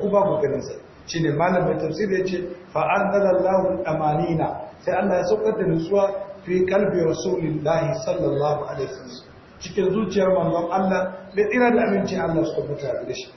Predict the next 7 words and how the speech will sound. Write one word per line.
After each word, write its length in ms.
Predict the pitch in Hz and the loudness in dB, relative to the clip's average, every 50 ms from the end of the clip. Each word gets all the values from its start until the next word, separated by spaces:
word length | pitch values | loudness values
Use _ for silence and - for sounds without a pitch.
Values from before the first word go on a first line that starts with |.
| - - - - 160 | -20 -20 -18 -6 0
Wa 180 | 170 175 185 | 2 4 4
anahu, 880 | 180 - - 214 262 285 277 277 254 233 202 - - - - - - - - - - - | 4 2 4 6 6 8 8 8 6 6 4 4 2 2 0 -2 -4 -10 -14 -16 -8 0
kuma 200 | 196 208 220 233 | 2 4 6 6
ya 140 | 247 240 240 | 6 4 4
taimake 540 | 226 202 190 180 170 - - - - - - | 4 4 2 2 0 0 0 2 2 2 0
bi 100 | 170 160 | -2 -4
junudin, 540 | 151 170 180 208 208 175 170 160 - - | -4 -2 2 2 2 2 2 0 -2 -4